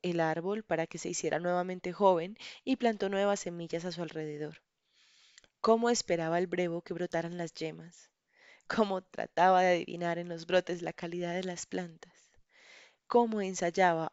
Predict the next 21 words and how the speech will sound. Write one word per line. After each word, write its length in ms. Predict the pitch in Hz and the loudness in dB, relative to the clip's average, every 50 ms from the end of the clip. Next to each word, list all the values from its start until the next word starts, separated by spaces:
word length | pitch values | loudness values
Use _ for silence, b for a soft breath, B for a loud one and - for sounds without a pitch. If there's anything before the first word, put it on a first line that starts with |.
| _ _ | _ _
a 160 | - 180 180 185 | -2 0 2 2
alargar 520 | 180 180 180 185 196 196 196 196 196 190 | 2 2 2 2 0 2 2 0 0 2
las 280 | 190 196 208 208 214 196 | 2 2 2 2 2 6
ramas 480 | 226 226 208 185 170 165 175 - - B B B B B _ | 6 6 6 6 0 -6 -8 -10 -12 B B B B B _
para 180 | - 175 175 175 | 0 0 0 0
que 120 | - 185 | -2 -8
crecieran 520 | - - 185 175 - 190 180 190 196 202 202 | -8 -8 -8 -6 -6 -6 -6 -6 -6 -8 -12
pronto 600 | - - 240 233 220 196 180 - - 156 160 - _ _ | -6 -4 -4 -4 -4 -6 -12 -16 -16 -18 -18 -18 _ _
y 80 | 190 - | -12 -10
tener 300 | - 175 170 165 160 165 | -8 -8 -8 -6 -6 -6
abrigo 360 | 170 170 185 185 - 180 180 | -4 -4 -4 -4 -4 -4 -4
listo. 440 | 170 165 156 - - - - - _ _ _ _ _ _ _ _ _ _ _ _ _ _ _ _ _ _ _ _ _ _ _ _ - B B B B B B B | -4 -6 -8 -10 -12 -12 -14 -18 _ _ _ _ _ _ _ _ _ _ _ _ _ _ _ _ _ _ _ _ _ _ _ _ -18 B B B B B B B
La 100 | 147 151 | 0 0
niña 240 | 185 214 240 254 247 | 2 4 4 4 6
veía 320 | 240 214 208 202 185 156 | 6 4 4 4 2 2
y 60 | 151 | 0
comprendía 580 | - - 165 160 - 165 160 170 180 190 185 175 | -2 -4 -10 -6 -6 -6 -6 -2 0 2 4 4
la 120 | 185 180 175 | 4 4 4
bo-, 200 | 170 165 160 - _ _ _ | 4 2 0 -2 _ _ _
la 160 | - 170 170 | -4 -4 -4
bondad 400 | 165 165 165 165 165 170 180 190 | -2 -4 -6 0 4 4 4 4